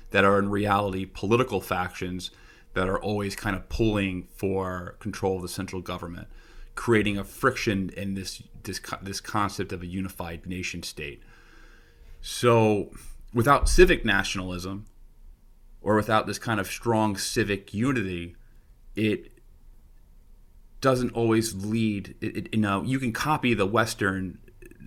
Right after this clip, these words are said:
you know, the, the Western system of, uh, of nationalism or the, the Western system of nationalizing the country under one culture. But if you don't have that foundation, then, um,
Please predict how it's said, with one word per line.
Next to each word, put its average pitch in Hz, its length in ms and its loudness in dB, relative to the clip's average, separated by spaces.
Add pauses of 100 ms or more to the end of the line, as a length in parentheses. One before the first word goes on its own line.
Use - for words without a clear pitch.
(180)
you 101 100 -4
know, 90 260 -6 (100)
the, 98 100 -2
the 98 160 -2
Western 110 340 2
system 92 560 -4 (320)
of, 92 320 -2
uh, 76 380 -4 (600)
of 92 160 -4
nationalism 98 800 6
or 85 280 -4
the, 92 280 -6
the 92 100 -2 (160)
Western 95 380 2
system 95 320 -2
of 87 160 -6
nationalizing 95 680 -4
the 85 80 -6
country 90 580 -2
under 92 200 -6
one 92 180 -4
culture. 98 440 -2
But 82 260 -6
if - 120 -6
you 95 60 0
don't 95 280 0
have 92 240 2
that 92 200 -4
foundation, 90 920 -2 (480)
then, 92 540 -4 (560)
um, 87 640 -4